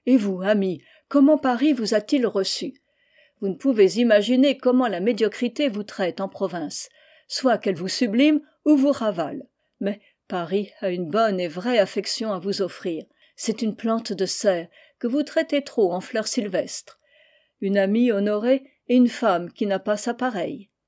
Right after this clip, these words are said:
Dites-lui, si jamais elle désire savoir quelque chose de moi, que je l'aime de toute mon admiration, que je l'aime de tout le bonheur qu'elle verse sur vous, avec cette même largesse que tout le ciel a répandu ses eaux.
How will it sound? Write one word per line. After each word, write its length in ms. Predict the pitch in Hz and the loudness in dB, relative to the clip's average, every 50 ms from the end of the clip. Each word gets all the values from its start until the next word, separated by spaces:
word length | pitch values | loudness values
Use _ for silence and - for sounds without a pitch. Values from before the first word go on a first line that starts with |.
| _ _ _ _ _ _ _ _ _ _ - | _ _ _ _ _ _ _ _ _ _ -10
Dites-lui, 560 | 180 170 269 277 277 - 277 277 294 277 247 | -4 0 0 0 0 0 0 2 2 2 2
si 220 | - - - 180 | 0 -4 -8 -8
jamais 360 | 156 175 190 180 190 233 226 | -6 -6 -6 -4 -4 -2 0
elle 180 | 196 180 170 165 | 0 -2 -2 0
désire 360 | 143 190 196 190 - 226 - | 0 0 0 0 0 -4 -2
savoir 460 | - - 190 180 190 240 214 180 147 | -2 -4 -4 -2 0 0 0 0 -2
quelque 280 | - 196 170 - - 190 | -4 -6 -6 -2 -4 -4
chose 300 | - - 247 233 202 170 | -2 -2 -2 -2 -2 -2
de 100 | 190 190 | -2 -2
moi, 320 | 165 175 185 190 185 - _ _ | -2 -2 -4 -4 -4 -6 _ _
que 120 | - 262 254 | 0 2 2
je 120 | 247 254 | 6 6
l'aime 420 | 233 214 196 180 180 185 196 202 190 | 6 6 6 4 2 2 0 -2 -2
de 120 | 185 214 | -2 -4
toute 280 | 214 - 262 254 254 247 | -2 0 -2 -2 0 0
mon 180 | 233 233 226 | 0 2 2
admiration, 760 | 226 233 233 240 247 220 - 190 185 - - - - 302 - _ _ _ _ _ - | 2 2 2 2 2 0 -2 -4 -6 -6 -8 -8 -8 -10 -10 _ _ _ _ _ -2
que 120 | - 262 | 2 2
je 140 | 262 247 262 | 2 4 4
l'aime 400 | 262 254 262 277 294 302 311 302 - | 4 4 4 4 4 4 2 0 -2
de 100 | - 220 | -4 -6
tout 180 | 233 233 - 311 | -4 -2 0 2
le 120 | 269 247 | 4 4
bonheur 540 | 202 175 202 196 190 185 170 165 160 151 - - | 4 4 2 0 0 0 0 -2 -4 -6 -8 -6
qu'elle 160 | - 196 190 | -6 -4 -4
verse 400 | 165 190 208 214 208 - - 208 | -2 0 0 0 0 -2 -4 -4
sur 240 | - - 214 202 160 | -4 -2 -2 -2 -2
vous, 280 | 143 151 175 165 - _ _ _ _ _ _ _ _ _ _ - | -2 -6 -8 -8 -8 _ _ _ _ _ _ _ _ _ _ -8
avec 260 | 190 175 220 240 240 | -6 -2 -2 -2 -2
cette 220 | - - 226 185 180 | -2 -2 -2 0 2
même 260 | 220 254 277 262 262 | 2 6 8 8 8
largesse 720 | 247 233 214 - 202 208 220 214 220 220 - - - - - | 6 4 0 -2 -4 -2 0 0 0 -2 -4 -6 -6 -4 -2
que 80 | 233 | -2
tout 200 | 240 233 - 285 | -2 0 0 2
le 140 | 226 208 196 | 2 2 2
ciel 380 | 196 - - 220 202 190 196 202 | 0 0 0 4 4 6 6 6
a 60 | 196 | 4
répandu 600 | 190 220 220 220 - 202 180 180 175 175 190 190 | 4 2 -2 -2 -2 -4 -4 -4 -4 -4 -4 -4
ses 340 | - - 208 175 170 - 175 | -4 -2 -2 -2 -2 -4 -6
eaux. 180 | 160 - - | -8 -8 -10